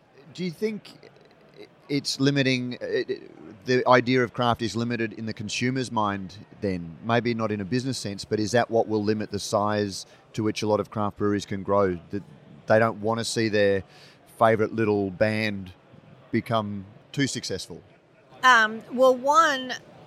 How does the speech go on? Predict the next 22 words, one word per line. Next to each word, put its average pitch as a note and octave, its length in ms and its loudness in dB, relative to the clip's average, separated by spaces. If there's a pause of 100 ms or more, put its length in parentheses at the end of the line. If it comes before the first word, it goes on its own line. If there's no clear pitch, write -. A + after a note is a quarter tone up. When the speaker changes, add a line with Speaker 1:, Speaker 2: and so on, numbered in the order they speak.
Speaker 2:
I A3+ 140 4
do C4 280 -4
think B3+ 280 -4
it's - 180 -6
important G#3+ 760 -2
to G3+ 180 -2
acknowledge F3 1080 -4 (180)
that E3 380 2 (520)
we B3+ 600 -2
as G3+ 200 0
an G#3 120 -4
industry F#3 960 -6 (360)
or F3+ 360 0
as E3+ 260 -2
brewers F3+ 840 -2 (180)
can G3 480 -2
define G#3 800 0
what F#3 160 0
a F3+ 40 -4
craft E3+ 480 2
brewer D#3+ 440 -6
is C3+ 340 -8